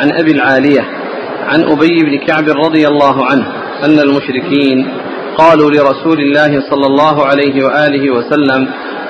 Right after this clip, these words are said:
"انسب لنا ربك"، فأنزل الله: "قل هو الله أحد، الله الصمد".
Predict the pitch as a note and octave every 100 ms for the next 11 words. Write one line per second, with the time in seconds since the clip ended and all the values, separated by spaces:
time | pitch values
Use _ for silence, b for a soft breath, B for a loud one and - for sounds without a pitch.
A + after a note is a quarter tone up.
0 | E3 F3 D#3 - C3 B2+ D3 D#3 C#3 D3+
1 | C3+ A#2 C3 - - - - - - -
2 | F3 F3 D#3 D3 C3+ C3+ C#3+ C3+ - -
3 | - - D#3+ C3+ C3 B2 B2 D3 D3+ C#3
4 | D#3 E3+ E3 - - - - - D#3 D3
5 | C3+ D3+ E3 C#3+ C#3 - E3+ D3+